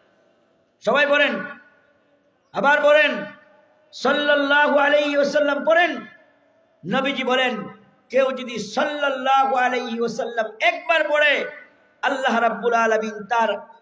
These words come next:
আমল নামার ভিতরে দশটা নেকি দান করবেন, দশটা গুনাহ মাফ করে দিবেন, এরপরে দশটা মর্যাদা বুলন্দ করবেন। সুবহানাল্লাহ। তাহলে গুনাহ মাফের তিন নম্বর আমল নবীর প্রতি দুরূদ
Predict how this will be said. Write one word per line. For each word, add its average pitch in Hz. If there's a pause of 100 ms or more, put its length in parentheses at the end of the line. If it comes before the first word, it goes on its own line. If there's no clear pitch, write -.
(300)
আমল 311
নামার 277
ভিতরে 247
দশটা -
নেকি 302
দান 220
করবেন, 120 (1000)
দশটা 285
গুনাহ 277
মাফ 302
করে 269
দিবেন, 233 (540)
এরপরে 269
দশটা -
মর্যাদা 277
বুলন্দ 220
করবেন। 147
সুবহানাল্লাহ। 220 (960)
তাহলে 226
গুনাহ 339
মাফের 349 (160)
তিন 349
নম্বর 311
আমল 320 (840)
নবীর 294
প্রতি 269
দুরূদ 247